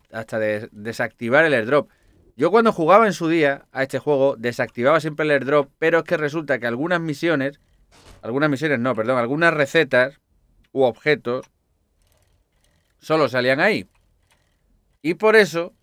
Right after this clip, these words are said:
los empecé a activar y ahí los dejé. Pero es que a día de hoy no me valen pa' nada. O sea, no me sirve de nada eso. No, no aprendo nada bueno, ni me ayuda en nada, ni, pues lo veo bastante tonto, ¿no? Bastante... Pues,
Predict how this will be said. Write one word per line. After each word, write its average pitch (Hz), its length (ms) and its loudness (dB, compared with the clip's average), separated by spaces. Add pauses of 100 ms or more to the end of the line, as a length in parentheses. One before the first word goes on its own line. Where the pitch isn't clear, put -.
(240)
los 127 160 -2
empecé 120 320 -2
a 175 40 8
activar 160 540 0
y 135 80 -2
ahí 139 120 4
los 127 160 0
dejé. 113 240 -6
Pero 113 200 -8
es 127 40 -10
que - 100 -8
a 160 60 -2
día 151 180 0
de 127 140 0
hoy 127 280 -4 (840)
no 98 320 -10
me 139 80 -4
valen 117 260 -4
pa' 98 140 -10
nada. 127 200 -8 (280)
O - 40 -20
sea, 117 100 -16
no 107 80 -14
me 117 100 -8
sirve 117 240 -8
de 95 100 -10
nada 104 140 -8
eso. 110 240 -12
No, 101 300 -14 (120)
no 101 140 -12
aprendo 107 380 -8
nada 95 120 -10
bueno, 147 380 -4
ni 135 160 -8
me 101 280 -8
ayuda 110 300 -6
en 98 140 -8
nada, 170 320 0
ni, 113 300 -10 (1120)
pues 98 140 -18
lo 98 80 -10
veo 117 120 -4
bastante 104 340 -6
tonto, 117 460 -12
¿no? 120 180 -10
Bastante... 101 460 -12
Pues, - 200 -20